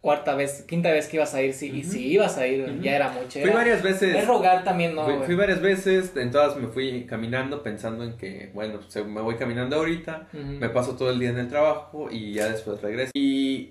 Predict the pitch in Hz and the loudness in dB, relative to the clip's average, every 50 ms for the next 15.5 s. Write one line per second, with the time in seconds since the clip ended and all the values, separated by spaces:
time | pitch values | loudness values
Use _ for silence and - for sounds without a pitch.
0 | - - - 147 147 - - 190 196 208 214 196 175 - - - - - 180 190 | -12 -8 -6 -6 -2 0 2 2 4 6 4 4 4 4 2 -2 0 0 0 0
1 | 190 185 156 139 123 135 131 127 131 135 - 170 170 175 170 170 147 123 120 117 | 2 0 0 -2 0 0 0 0 0 0 0 0 0 0 0 0 2 2 2 2
2 | 117 117 117 - - 131 135 147 156 160 - - - _ _ - - 135 - 127 | 2 0 -2 -2 -2 0 0 -2 -2 -4 -10 -18 -20 _ _ -18 -18 -14 -12 -12
3 | 127 127 - - _ _ _ - - 127 131 131 127 123 123 123 131 120 120 123 | -12 -12 -14 -20 _ _ _ -4 0 2 2 2 2 0 -2 -2 -2 -2 -2 -2
4 | 120 123 117 - 127 131 147 156 160 165 180 190 190 190 - - - _ _ _ | -2 -2 -2 -2 -2 -4 -4 -4 -4 -4 -4 -6 -6 -10 -12 -18 -20 _ _ _
5 | _ - 110 113 120 123 127 127 127 123 123 113 117 113 117 120 117 - 107 107 | _ -8 -4 -2 0 2 2 2 0 0 -4 -4 -4 -2 -2 -4 -4 -4 -6 -6
6 | 107 104 104 107 98 - 113 113 113 113 107 - 107 107 98 101 104 101 107 107 | -6 -6 -8 -8 -6 -2 0 0 0 0 -2 -4 -4 -6 -6 -8 -6 -2 0 0
7 | 113 110 107 107 - 107 110 113 113 110 107 104 90 - - 110 107 104 104 101 | 0 0 -2 -4 -4 -2 -2 0 0 -2 -2 -6 -8 -10 -10 -10 -10 -10 -10 -10
8 | 98 95 95 98 - - - 110 107 104 104 104 98 104 104 104 107 107 107 107 | -12 -12 -12 -14 -14 -12 -8 -6 -6 -4 -4 -4 -4 -4 -4 -2 -2 -2 -2 -4
9 | - 107 113 117 117 120 120 - - 202 - - - _ _ _ _ _ _ _ | -6 -6 -4 -2 -2 -2 -4 -6 -10 -14 -16 -20 -20 _ _ _ _ _ _ _
10 | - 113 98 104 110 110 113 113 - 117 113 117 113 - - 110 107 107 107 - | -12 -10 -6 -2 0 0 0 0 0 -2 -2 -2 -4 -4 -6 -8 -8 -6 -4 -2
11 | 117 117 117 117 - 107 104 107 107 - 113 113 120 123 123 139 143 147 139 131 | -2 -2 -2 -4 -6 -8 -8 -8 -6 -4 -2 -2 -2 -2 0 0 0 0 0 -4
12 | 151 143 147 - - _ _ _ _ _ _ _ _ _ _ _ _ - 120 117 | -6 -8 -10 -12 -20 _ _ _ _ _ _ _ _ _ _ _ _ -6 -6 -4
13 | 113 110 107 110 117 123 120 - - - - 131 131 131 127 156 156 202 196 190 | -2 -2 -2 -2 -4 -6 -8 -12 -10 -2 0 2 2 2 2 2 2 2 4 4
14 | 202 185 175 185 175 180 - 113 - 127 135 156 160 - - - - 147 143 120 | 4 4 4 2 0 2 0 -2 0 0 -2 -2 -4 -4 -4 -4 -4 -2 -2 -2
15 | 107 104 95 92 98 - - 104 113 - | -2 -2 -4 -6 -10 -8 -6 -6 -6 -8